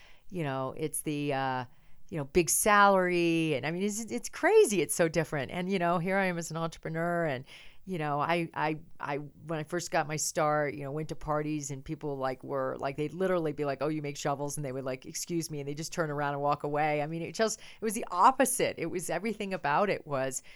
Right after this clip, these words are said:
took such courage and took su-, took such conviction. And yet it is the single best thing I could possibly ever suggest someone do in terms of, uh, what I like to call personhood development.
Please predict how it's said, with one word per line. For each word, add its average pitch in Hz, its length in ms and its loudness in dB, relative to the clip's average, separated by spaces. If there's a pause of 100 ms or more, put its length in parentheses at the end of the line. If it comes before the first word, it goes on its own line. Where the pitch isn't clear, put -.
(120)
took 190 160 -6
such - 280 -4
courage 175 640 2
and 160 120 -14
took - 200 -12
su-, - 300 -8
took - 180 -12
such - 260 -8
conviction. 160 720 -4
And 160 240 -6
yet 151 340 0 (420)
it 185 180 4
is 170 300 0
the 165 220 -6
single 190 400 -2
best 156 340 0
thing 151 200 -6
I 147 120 -6
could 147 160 -8
possibly 147 560 -2
ever 143 200 -4
suggest 139 480 -6
someone 135 340 -6
do 143 360 -4 (380)
in 156 160 -6
terms 147 340 -4
of, 139 300 -4
uh, 131 240 -2
what 135 180 -8
I 147 100 -2
like 139 200 -4
to 131 40 -14
call 127 260 -10
personhood 139 580 -2
development. - 600 -10